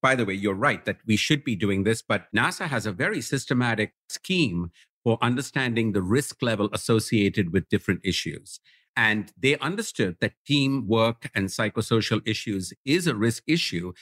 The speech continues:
but they evaluated it as a low risk issue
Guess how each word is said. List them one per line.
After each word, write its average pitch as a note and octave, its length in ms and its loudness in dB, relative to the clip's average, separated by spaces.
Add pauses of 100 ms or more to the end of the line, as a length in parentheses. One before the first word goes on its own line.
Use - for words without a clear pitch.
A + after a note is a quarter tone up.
(140)
but C3 240 -4
they C3+ 360 2
evaluated B2 680 -2
it G2+ 220 0
as G#2 320 -2
a A2 80 0
low A2 320 4
risk A#2 400 0
issue F2 460 0